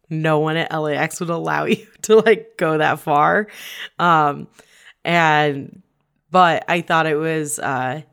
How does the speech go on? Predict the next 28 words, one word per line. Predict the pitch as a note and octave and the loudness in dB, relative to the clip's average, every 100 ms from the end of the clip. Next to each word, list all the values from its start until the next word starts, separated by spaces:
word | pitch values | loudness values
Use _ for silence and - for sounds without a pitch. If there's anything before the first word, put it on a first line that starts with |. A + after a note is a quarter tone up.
| _ - | _ -6
a | E3 | -4
really | E3 F3 F3+ | -2 -2 -2
good | D#3+ E3 | -2 -2
way | D3+ C#3+ | -2 -2
to | C#3 - | -4 -8
end | C3 C#3 | -8 -8
the | C#3+ | -8
movie, | C#3 C3 C3+ | -8 -6 -8
just | C#3 C3+ - | -8 -10 -10
the | C#3 | -10
two | - | -8
of | C3+ A#2+ | -8 -8
them, | C#3 C3+ | -8 -10
'cause | - C3+ | -12 -12
it's | C3+ - - _ | -12 -14 -18 _
obviously, | C#3 C#3 C3 C3 - B2 | -4 -4 -6 -10 -10 -8
like, | - - - _ _ _ _ _ _ _ E3 | -8 -10 -12 _ _ _ _ _ _ _ -4
at | D#3+ | -2
the | D#3+ | -2
end | C#3+ | -4
of | C3+ | -6
the | A#2 | -8
day | E2+ | -6
about | D#2 D#2+ - | -6 -6 -8
the | |
two | - - | -16 -16
of | - - | -16 -10
them. | E2 | -10